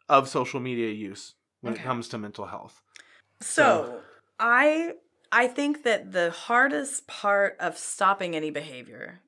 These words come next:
Speaker 2: that
Speaker 1: Mm-hmm.
Speaker 2: is affecting our mental health is detecting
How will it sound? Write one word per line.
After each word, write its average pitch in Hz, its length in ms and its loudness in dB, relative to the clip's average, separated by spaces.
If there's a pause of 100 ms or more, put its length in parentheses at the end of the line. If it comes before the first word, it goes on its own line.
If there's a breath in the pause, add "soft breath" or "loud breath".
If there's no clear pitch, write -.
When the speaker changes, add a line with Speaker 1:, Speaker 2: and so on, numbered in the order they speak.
(140)
Speaker 2:
that 151 360 0
Speaker 1:
Mm-hmm. - 100 -8
Speaker 2:
is 156 160 -6
affecting 147 560 -8
our 131 80 -8
mental 135 280 -16
health 131 340 -18 (140)
is 160 320 0
detecting 170 960 -8